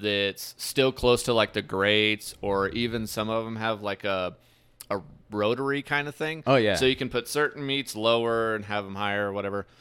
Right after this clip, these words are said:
Speaker 1: Um, but then usually on, like, the far right, for whatever reason, um, will be the smoker side. So all the smoke cycles through the whole thing if you wanna do that.
Speaker 2: Hmm.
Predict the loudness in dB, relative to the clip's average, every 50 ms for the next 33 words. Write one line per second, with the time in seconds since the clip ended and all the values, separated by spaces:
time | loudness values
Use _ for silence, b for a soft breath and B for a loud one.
0 | b b b b b b 4 4 6 6 4 4 2 -2 -6 -8 -12 -16 -6 0
1 | 2 2 4 4 4 2 4 2 2 0 0 0 0 0 2 4 4 2 2 0
2 | -2 -4 -4 -6 -4 -6 -6 -6 -4 0 2 2 4 4 2 2 -2 -4 -4 0
3 | 2 2 2 2 0 -4 -8 _ _ _ _ -14 -10 -8 -6 -6 -6 -6 -6 -10
4 | -10 -10 -14 -16 b b b b b -2 0 0 0 0 0 -2 -4 -6 -8 -12
5 | -10 -8 -8 -6 -4 -4 -4 -4 -4 -6 -4 -2 -2 -2 -2 -4 -6 -8 -6 -6
6 | -4 -4 -4 -6 -6 -6 -4 -2 -2 -2 -4 -6 -8 -8 -4 -2 -2 -2 -2 -2
7 | -2 0 0 0 0 -2 -4 -6 -6 -6 -6 -4 -4 -2 -2 0 2 2 4 4
8 | 2 0 -2 -2 -2 0 0 0 -2 -4 -4 -6 -6 -6 -4 -4 -4 -6 -6 -6
9 | -2 0 0 0 0 -2 _ b b b b b b b -6 -6 -6